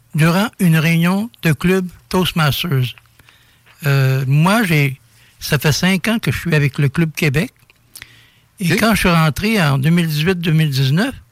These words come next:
Speaker 1: j'ai joué le rôle de, de huissier.
Speaker 2: De huissier ?
Speaker 1: Oui,
Speaker 2: Ça
Speaker 1: ben
Speaker 2: sonne, euh,
Speaker 1: <clears throat>
Speaker 2: badass.
Speaker 1: Ouais, c'est,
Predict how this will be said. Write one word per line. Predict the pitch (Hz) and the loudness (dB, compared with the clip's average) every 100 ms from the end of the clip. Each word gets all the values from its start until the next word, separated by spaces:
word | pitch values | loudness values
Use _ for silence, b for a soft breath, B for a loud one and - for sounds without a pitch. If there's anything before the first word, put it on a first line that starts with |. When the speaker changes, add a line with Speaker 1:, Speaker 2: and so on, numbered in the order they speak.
| b b b b b | b b b b b
Speaker 1:
j'ai | - 156 | -2 0
joué | 156 208 | 2 0
le | 240 | -2
rôle | 170 196 240 233 | -2 -2 -2 -4
de, | 180 165 | -4 -6
de | 156 151 | -2 -2
huissier. | 156 208 - 170 151 110 _ _ _ _ _ _ _ - | 0 -2 -4 -2 -2 -2 _ _ _ _ _ _ _ -14
Speaker 2:
De | 123 | -8
huissier ? | 131 175 220 - 175 277 311 | -6 -4 -4 -2 -2 -2 -2
Speaker 1:
Oui, | 170 165 196 190 | 2 2 2 0
Speaker 2:
Ça | 165 | 0
Speaker 1:
ben | 165 | 0
Speaker 2:
sonne, | 156 156 | 0 -2
euh, | 147 135 131 131 127 - | -4 -4 -6 -8 -2 0
Speaker 1:
<clears throat> | 247 | 2
Speaker 2:
badass. | 127 135 160 240 - - - | 0 0 -4 -4 -6 -8 -4
Speaker 1:
Ouais, | 151 170 185 | 0 0 -2
c'est, | 156 175 147 | -6 -6 -6